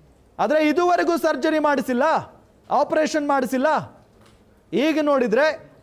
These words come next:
ಇಲ್ಲಿಯವರೆಗೆ ಆಪರೇಷನ್‌ಗೆ ಸಿದ್ಧತೆಯನ್ನ ಮಾಡಿಕೊಳ್ತಾ ಇದ್ದೀವಿ ಅನ್ನೋ ನಿಟ್ಟಿನಲ್ಲೇ ವಾದವನ್ನ ಮಂಡ-, ಆ, ಹೇಳ್ತಾ ಇದ್ದಾರೆ.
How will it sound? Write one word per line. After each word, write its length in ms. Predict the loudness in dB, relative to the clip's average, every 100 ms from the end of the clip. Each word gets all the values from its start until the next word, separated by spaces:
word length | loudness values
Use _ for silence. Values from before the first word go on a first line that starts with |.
| _ _ -20 _ _ _ _ _ _ _ _ _ _ _ -8
ಇಲ್ಲಿಯವರೆಗೆ 720 | 0 2 2 2 2 2 2
ಆಪರೇಷನ್‌ಗೆ 640 | 2 2 0 -2 -2 -4 -4
ಸಿದ್ಧತೆಯನ್ನ 560 | -4 -4 -2 -2 0 0
ಮಾಡಿಕೊಳ್ತಾ 600 | 0 0 0 -2 0 0
ಇದ್ದೀವಿ 280 | 0 -2 -2
ಅನ್ನೋ 180 | 0 -2
ನಿಟ್ಟಿನಲ್ಲೇ 440 | -4 -4 0 2
ವಾದವನ್ನ 440 | 2 2 0 -2 -2
ಮಂಡ-, 360 | -2 -4 -8
ಆ, 160 | -4 0
ಹೇಳ್ತಾ 420 | 2 2 2 2
ಇದ್ದಾರೆ. 300 | 2 2 0